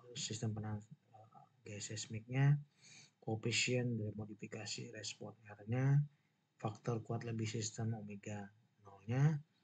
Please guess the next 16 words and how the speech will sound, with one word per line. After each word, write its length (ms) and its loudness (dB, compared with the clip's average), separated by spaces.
faktor 400 -2
pembesaran 480 -2
refleksi 480 -8
C 240 -10
D, 240 -2
pangkat 320 -10
H, 40 -6
kemudian 240 6
batasan 240 4
sistem 320 2
struktur, 400 0
batasan 400 0
tinggi 240 -2
struktur 480 2
H, 520 -2
N, 320 2